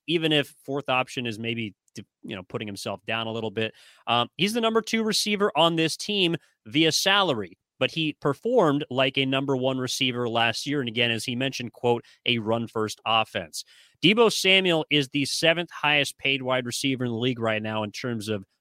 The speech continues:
dollars per year. He is number six in terms of total, total guaranteed money. That is going to continue to rise. Wide receivers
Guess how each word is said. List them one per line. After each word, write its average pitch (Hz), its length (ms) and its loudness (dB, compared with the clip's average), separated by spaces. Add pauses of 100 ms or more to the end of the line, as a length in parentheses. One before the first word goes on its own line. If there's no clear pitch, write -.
(120)
dollars 131 460 4
per 127 220 -2
year. 139 400 4 (240)
He 143 120 -2
is 135 140 0
number 139 260 -2
six - 460 -2
in 135 100 -2
terms 127 280 -6
of 113 140 -10
total, 135 440 2
total 147 320 2
guaranteed 127 720 -2
money. 110 400 2 (320)
That 175 200 4
is 170 140 -2
going 170 240 2
to 196 80 0
continue 147 420 2
to 170 140 -4
rise. 165 580 2 (200)
Wide 185 200 6
receivers 185 640 0